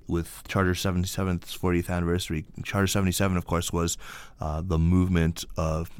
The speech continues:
kind of, uh, Prague-based, you know, young intellectuals calling for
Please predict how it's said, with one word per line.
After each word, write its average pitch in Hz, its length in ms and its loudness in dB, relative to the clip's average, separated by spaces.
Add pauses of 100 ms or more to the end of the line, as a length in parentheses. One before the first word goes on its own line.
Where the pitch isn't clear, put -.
kind 90 200 -6
of, 85 100 -8 (380)
uh, - 60 -10 (200)
Prague-based, 82 840 4 (500)
you - 60 -6
know, - 60 -4
young 82 380 0
intellectuals 85 920 -2 (360)
calling 80 400 4
for 78 480 0